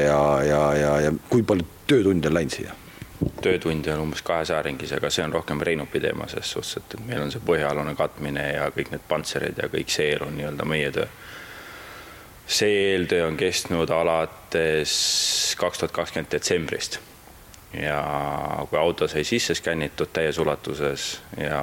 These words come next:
Speaker 2: siis on nii-öelda internetis, mitte internetis, vaid arvutis on ehitatud igasuguseid asju sinna alla ja siis proovitud ja katsetatud ja nüüd on nad nii-öelda reaalelus valmis saanud.
Speaker 1: Aga miks seda kõike vaja teha on? Et, eh, kas tänapäeval ei, nagu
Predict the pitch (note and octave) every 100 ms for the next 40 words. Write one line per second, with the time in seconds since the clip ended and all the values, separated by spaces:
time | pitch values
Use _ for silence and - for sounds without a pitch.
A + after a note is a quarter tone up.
0 | C#2+ D2 C#2+ C#2+ D2 C#2+ D2+ E2 - D2+
1 | C#2+ - - E2+ E2 D#2+ - D2 - D#2
2 | D#2+ D#2+ D2+ - D#2 D2+ D2+ - D2+ D#2
3 | D2 C#2+ D2+ C#2+ C#2+ C2+ C#2+ - C#2 D2
4 | D2 D2+ D2+ C#2+ C#2+ E2+ D#2 D2+ D2+ D2
5 | D#2 - - C#2+ C#2+ D2 D2 D2 D2+ D2
6 | C#2+ D2+ D2+ E2+ D2+ D2 D2+ D#2+ D2+ D2
7 | - - C#3 F3 - B2 A#2+ C3 C#3 G#2+
8 | G#2+ A#2+ G2+ A2 C2 - - F2 F2 F2
9 | F2 F2+ F2+ - C#3 B2 F#2+ F#2 F#2+ G2
10 | F#2+ F2+